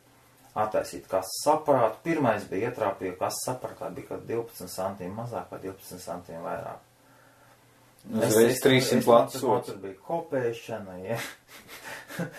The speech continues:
Speaker 1: Grafiskais dizains, tur printēšana. Nu, tīrs pakalpojums birojā ēkā
Speaker 2: Nu
Speaker 1: Jelgavā.
Speaker 2: jā, tas, tas ir tas, kas
Speaker 1: Aiziet pirmais.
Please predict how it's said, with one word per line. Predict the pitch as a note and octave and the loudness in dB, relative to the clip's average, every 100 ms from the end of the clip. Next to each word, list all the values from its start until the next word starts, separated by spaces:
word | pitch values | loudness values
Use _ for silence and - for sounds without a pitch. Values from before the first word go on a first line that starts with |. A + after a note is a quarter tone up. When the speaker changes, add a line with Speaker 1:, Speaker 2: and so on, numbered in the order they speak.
| - | -14
Speaker 1:
Grafiskais | G2 F#2+ - - - F2+ | -4 0 0 -2 -4 -4
dizains, | G2+ C#3 B2+ G2+ F2+ F#2 | 0 -2 0 -2 -4 -10
tur | - - | -12 -14
printēšana. | - B2 C3+ - F#2+ - - - - | -6 -2 -2 -2 -4 -4 -8 -10 -12
Nu, | - C3+ | -12 -14
tīrs | - F3 E3 | 0 2 4
pakalpojums | - A#2+ G#2 - F#2+ G2 | 4 4 2 0 -2 -2
birojā | G2 F#2+ F#2+ F2+ | 0 2 2 2
ēkā | F#2 - - | 0 0 -2
Speaker 2:
Nu | |
Speaker 1:
Jelgavā. | - C#3+ D3+ | 2 2 4
Speaker 2:
jā, | D3+ A2+ | 6 4
tas, | A2 C3 - | 4 -4 -2
tas | - C3 | 4 4
ir | B2 A2+ | 4 2
tas, | C3+ | 6
kas | C3+ B2+ G#2+ | 8 8 8
Speaker 1:
Aiziet | F2+ - F2+ B2 A2 - | 2 -2 -4 0 2 0
pirmais. | - G2 F#2 E2+ - | -2 -2 0 -2 -4